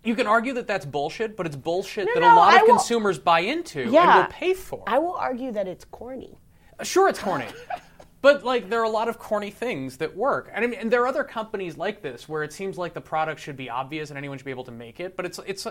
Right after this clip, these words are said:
Speaker 1: actually some business school professors I talked to compared it to Southwest Airlines. Like, Southwest somehow convinced people it's fun and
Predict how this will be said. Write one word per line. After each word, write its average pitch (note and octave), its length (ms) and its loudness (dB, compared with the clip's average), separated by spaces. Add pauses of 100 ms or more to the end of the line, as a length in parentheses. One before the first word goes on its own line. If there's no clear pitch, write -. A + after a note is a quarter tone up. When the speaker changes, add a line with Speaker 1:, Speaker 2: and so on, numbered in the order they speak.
Speaker 1:
actually A3+ 460 -4 (260)
some F3 380 -6 (100)
business G3+ 220 -2
school F#3+ 120 -6
professors C#3 440 -8
I B2 80 -10
talked B2+ 260 -6
to B2 80 -14
compared C3+ 300 -10
it B2+ 60 -14
to B2+ 60 -12
Southwest B2+ 480 -8
Airlines. C3 540 -10
Like, D3+ 180 -10
Southwest E3+ 540 -4
somehow D#3 240 -6
convinced C#3+ 400 -12
people C3+ 300 -12
it's B2 120 -14
fun D#3 500 -2
and B2+ 120 -12